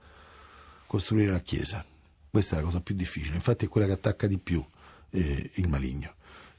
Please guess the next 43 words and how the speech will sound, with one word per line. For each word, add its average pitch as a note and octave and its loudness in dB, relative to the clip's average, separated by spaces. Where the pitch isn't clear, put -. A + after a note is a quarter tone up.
Non B2 8
c'è B2 4
niente B2+ 6
da A#2 6
fare. C#2 0
Mm, G#2 6
fare D3 8
cose A#2+ 6
belle, C3+ 4
tutto D3 2
sommato B2 6
alla A#2+ 8
fine B2 6
si A2 2
fa. D#2 -2
Mm, E2 2
questa B2+ 4
è - 8
una A2+ 6
cosa A2 4
che G#2+ 4
uno G#2+ 6
ci - 6
riesce F#2 6
prima E2+ 2
o D#2 -4
poi, B1+ -2
in E2 -2
una G#2 6
qualche G#2 4
maniera. D2 2
Ma E2 2
fare A2+ 2
qualcosa G2+ 4
con A2+ 8
qualcuno, C3 4
questo E2 -2
può A2 -2
essere A#2+ -2
molto A#2+ 0
difficile. F2+ 0
Eppure A3+ 8
questo C#3+ 6